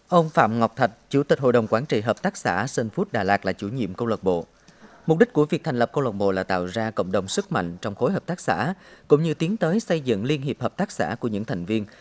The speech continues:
làm nông nghiệp tại Đà Lạt. Tập trung liên kết xây dựng mô hình sản xuất với quy mô lớn,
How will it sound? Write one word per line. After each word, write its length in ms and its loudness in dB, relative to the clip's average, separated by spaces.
làm 240 2
nông 160 -2
nghiệp 160 -2
tại 100 2
Đà 140 0
Lạt. 180 0
Tập 160 4
trung 140 -2
liên 180 -2
kết 200 0
xây 160 0
dựng 220 -4
mô 100 0
hình 180 -4
sản 200 -4
xuất 260 -6
với 80 0
quy 160 -6
mô 160 -4
lớn, 300 0